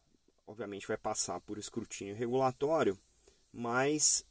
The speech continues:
vai ser a primeira vez em que, ah, se oferece uma solução que é ampla na indústria, né, e vai competir com as infraestruturas tradicionais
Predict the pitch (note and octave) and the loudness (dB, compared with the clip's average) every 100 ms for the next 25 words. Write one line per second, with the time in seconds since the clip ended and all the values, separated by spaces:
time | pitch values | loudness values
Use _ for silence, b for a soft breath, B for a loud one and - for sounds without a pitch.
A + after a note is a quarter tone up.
0 | - C3+ C3+ - C3+ C3 C#3 C3 C#3+ C#3+ | -4 0 4 4 2 0 -2 0 0 0
1 | A2+ B2+ C#3 C3+ C#3+ C#3+ - A#2+ A#2+ C3+ | 2 2 2 2 0 -4 -10 -4 -2 -2
2 | - - _ A2 A2 A2 G#2+ G#2 - - | -6 -20 _ -12 -10 -8 -8 -2 2 2
3 | A#2 _ - A2+ - C3 A2+ C#3+ - - | -2 _ -6 -4 2 2 4 6 6 6
4 | F#3+ - A#2 A#2 A#2+ A#2 - A#2+ A#2+ - | 2 -10 -8 -8 -6 -2 0 0 6 6
5 | - G2 F#2 F#2+ - G#2+ G2+ G2+ G2+ B2+ | 6 2 -4 -8 -14 -4 -2 -2 0 0
6 | E3 E3+ A#2+ G2+ G#2 G2 G#2+ - - G3 | 0 -2 -4 -2 -4 -6 0 0 0 -10
7 | _ B B B B B _ G#2 G2 A2 | _ B B B B B _ -18 -10 -10
8 | C3+ _ _ _ A#2+ C3 C#3+ F3 _ - | -10 _ _ _ -12 -10 -10 -12 _ -10
9 | B2+ C3 C#3 - D3+ F3 D#3+ - - B2+ | 0 0 0 -2 -2 -4 -6 -6 -6 -6
10 | F3+ _ _ _ _ _ _ _ _ _ | -6 _ _ _ _ _ _ _ _ _
11 | - B2+ B2+ C#3+ - A2+ B2 B2+ C3+ - | -4 0 2 0 -2 -4 -2 -2 -2 4
12 | C#3+ C#3 C3 C3 C#3 - C3 B2+ - - | 4 4 -2 -2 2 2 4 6 8 6
13 | D#3 B2+ A#2+ C3+ - - | 4 0 0 2 2 0